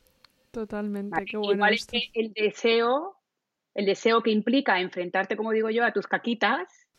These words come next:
Speaker 1: Ujú.
Speaker 2: igual no estás, igual no lo, no deseas tanto porque eso, ¿no? te lo está impidiendo. O igual es que crees que no es posible. Igual no crees en esto. Igual no crees que el desarrollo personal funciona.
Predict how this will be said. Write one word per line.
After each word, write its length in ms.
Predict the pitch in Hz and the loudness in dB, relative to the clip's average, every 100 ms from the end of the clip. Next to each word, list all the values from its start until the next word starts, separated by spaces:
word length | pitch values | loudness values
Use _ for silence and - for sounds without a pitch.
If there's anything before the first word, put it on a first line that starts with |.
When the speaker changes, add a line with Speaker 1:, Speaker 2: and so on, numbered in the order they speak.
| 254 | -8
Speaker 1:
Ujú. 600 | 254 247 240 240 277 311 - - | -4 -2 0 0 -2 -6 -14 -20
Speaker 2:
igual 180 | - 202 - _ | -6 -6 -6 _
no 80 | 220 | -8
estás, 400 | 214 247 240 - _ _ _ _ - | -2 -2 -2 -10 _ _ _ _ -4
igual 220 | 208 247 | -2 0
no 60 | |
lo, 160 | 262 - | 0 -2
no 120 | 214 | 0
deseas 380 | 240 254 240 202 | 2 2 -2 -4
tanto 340 | - 240 247 294 | -4 -2 0 0
porque 420 | 226 185 175 - | -2 -2 -4 -4
eso, 440 | - 202 226 247 - - | -6 -4 -6 -6 -10 -6
¿no? 240 | 185 247 | -2 0
te 80 | 208 | 2
lo 60 | 170 | 2
está 280 | - 175 - | 2 0 -2
impidiendo. 680 | 170 160 160 214 220 156 - _ _ | -6 0 2 2 2 -4 -10 _ _
O 120 | 190 | 6
igual 220 | 185 202 | 6 6
es 100 | 240 | 4
que 120 | - 208 | 2 0
crees 420 | 208 214 196 - _ _ _ - | 0 0 -2 -12 _ _ _ -6
que 120 | 196 | -4
no 60 | 185 | -4
es 80 | |
posible. 520 | - - 285 311 - - _ _ _ _ _ _ _ _ _ | -4 0 2 2 -2 -8 _ _ _ _ _ _ _ _ _
Igual 260 | 190 185 196 | 2 4 4
no 100 | 208 | 2
crees 380 | 208 226 381 - | 2 2 0 -4
en 120 | 170 | -8
esto. 420 | 165 - - 151 _ - | -8 -10 -12 -16 _ -6
Igual 260 | 180 185 | 0 0
no 120 | 220 | 0
crees 240 | 220 208 202 | 2 0 2
que 60 | 190 | -2
el 40 | |
desarrollo 380 | 180 175 175 170 | -2 0 0 0
personal 360 | 170 185 175 | -2 -4 -6
funciona. 640 | - 165 - 226 269 175 | -6 -8 2 4 4 2